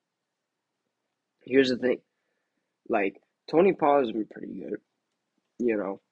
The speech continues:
they should start utilizing him a lot more. A lot more. And I don't understand why they don't. CeeDee Lamb's, you know, there. Yeah, he's made a couple catches. He's made, you know, pretty, he's done pretty big things for the Cowboys this year.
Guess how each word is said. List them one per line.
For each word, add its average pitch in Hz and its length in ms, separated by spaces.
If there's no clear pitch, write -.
they 139 160
should 180 160
start 151 220
utilizing 131 580
him 127 260
a 139 120
lot 170 440
more. 85 280
A 143 100
lot 160 300
more. 123 240
And 143 120
I 170 80
don't 160 140
understand 151 540
why 135 120
they 135 120
don't. 117 320
CeeDee 139 360
Lamb's, 135 560
you 156 140
know, 143 220
there. 139 380
Yeah, 175 340
he's 151 180
made 123 160
a 104 60
couple 98 300
catches. 101 580
He's 113 200
made, 98 220
you 98 120
know, 90 200
pretty, 95 360
he's 110 300
done 113 400
pretty 110 180
big 95 220
things 101 240
for - 60
the 107 80
Cowboys 107 420
this 107 180
year. 113 220